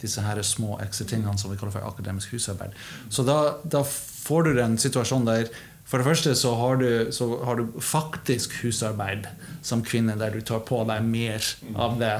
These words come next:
enn, enn menn gjør. Og så har du dessuten i,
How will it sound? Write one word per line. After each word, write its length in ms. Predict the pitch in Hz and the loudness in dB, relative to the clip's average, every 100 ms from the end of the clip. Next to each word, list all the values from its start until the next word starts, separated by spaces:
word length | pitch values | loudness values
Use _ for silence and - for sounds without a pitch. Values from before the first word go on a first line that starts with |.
| - - - - 131 | -2 -6 -8 -6 0
enn, 260 | 123 117 117 120 | 2 2 -2 -4
enn 180 | 117 127 | -2 0
menn 220 | 123 117 | 0 2
gjør. 200 | 117 120 - | 0 0 0
Og 60 | 139 | 2
så 140 | 175 147 | 4 4
har 180 | 151 135 | 4 4
du 120 | 123 | 2
dessuten 680 | 131 131 - 170 170 131 117 - - - | 2 2 4 2 2 0 -2 -6 -10 -2
i, 340 | 151 156 143 | 2 2 2